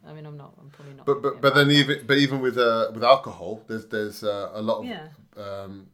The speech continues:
Speaker 2: a lot of the N H S's money is taken up on people with,
Speaker 1: Yeah.
Speaker 2: uh, issues arising from alcohol
Speaker 1: Alcohol,
Speaker 2: abuse.
Speaker 1: yeah.
Speaker 2: But, but again, so, so my, my, my point is, it's not to say, you know, um, alcohol's good or bad and drugs are good or bad. It's,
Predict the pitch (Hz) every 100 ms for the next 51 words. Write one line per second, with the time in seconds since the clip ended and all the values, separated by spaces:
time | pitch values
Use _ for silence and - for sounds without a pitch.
0 | - - - _ - 110 104 107 107 110
1 | - 110 - 98 107 98 90 92 101 -
2 | 107 - 104 98 - 98 95 95 - -
3 | _ _ _ 113 104 95 98 95 - -
4 | _ 143 147 - _ _ 98 92 - 113
5 | 113 98 92 _ 95 95 98 101 98 -
6 | 95 95 107 95 92 95 87 95 185 -
7 | 156 165 185 185 - _ _ _ _ _
8 | _ _ _ _ _ 143 135 147 139 139
9 | - 151 131 156 - 123 135 147 147 147
10 | - 175 117 127 98 110 110 139 - -
11 | - 107 107 104 98 92 - 104 101 95
12 | - - 110 110 104 104 98 110 101 95
13 | 98 95 92 107 95 107 110 98 92 95
14 | 92 107 104